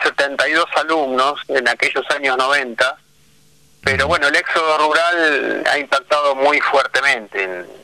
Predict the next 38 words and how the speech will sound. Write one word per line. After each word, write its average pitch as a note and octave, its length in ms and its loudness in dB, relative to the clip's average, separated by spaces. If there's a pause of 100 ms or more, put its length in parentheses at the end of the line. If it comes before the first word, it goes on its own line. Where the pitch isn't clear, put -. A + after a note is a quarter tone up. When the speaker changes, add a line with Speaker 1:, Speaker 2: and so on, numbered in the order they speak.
(140)
Speaker 1:
en A#2+ 140 0
la A#2 80 2
matrícula A#2 640 0
de A2 120 2
la, G#2 300 0
de A#2+ 60 0
las A2 180 0
escuelas C3 340 0
rurales. A2 380 0 (380)
Speaker 2:
Obviamente C3+ 720 2
que G#2+ 440 2
el G2 260 0
pueblo B2 400 4
vive G#2 320 2
todo G#2+ 340 2
del F2+ 140 2
campo. D3 420 0 (560)
Digamos, F2+ 380 0
no, G#2 180 2
no G#2 160 2
hay F#2+ 300 0
otro G2+ 260 2
medio G2+ 300 4
de G#2 80 4
vida. A#2+ 340 2 (960)
Speaker 1:
No, F3+ 440 4
no, B2+ 380 0
tal B2 180 -2
cual. B2+ 220 0
El, A#2 140 2
el A#2 160 2
pueblo D3 520 2
ahí C#3+ 140 4
es D#3+ 220 -2
un B2 80 -6
pueblo B2+ 260 2 (160)
totalmente C#3 540 0
rural D3+ 460 0